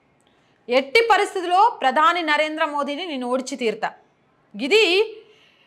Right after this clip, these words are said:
ఆ, మల్లికార్జున ఖర్గే చేసిన శపథం. అయితే ఈయన ఈ శపథం చేయగానే ఏంటి మల్లికార్జున ఖర్గేకి మోదీ అంటే అంత కోపమా? అయినా ప్రతిపక్షంలో ఉన్నప్పుడు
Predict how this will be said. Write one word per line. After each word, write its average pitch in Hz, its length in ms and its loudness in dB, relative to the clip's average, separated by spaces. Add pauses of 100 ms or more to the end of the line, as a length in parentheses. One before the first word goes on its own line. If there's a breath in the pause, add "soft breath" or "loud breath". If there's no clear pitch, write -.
(180 loud breath)
ఆ, 240 280 6
మల్లికార్జున 302 720 2
ఖర్గే 262 640 0 (220)
చేసిన 254 260 -2
శపథం. 214 420 -2 (520)
అయితే 440 560 0
ఈయన 294 140 -10
ఈ 349 80 -8
శపథం 269 360 -2
చేయగానే 349 760 -2 (480 soft breath)
ఏంటి 403 520 -2
మల్లికార్జున 311 580 -2
ఖర్గేకి 294 440 -4
మోదీ 294 360 -6
అంటే 339 200 -2
అంత 330 220 -2
కోపమా? 311 480 -4 (320)
అయినా 226 220 -2
ప్రతిపక్షంలో 349 720 -2
ఉన్నప్పుడు 339 680 -4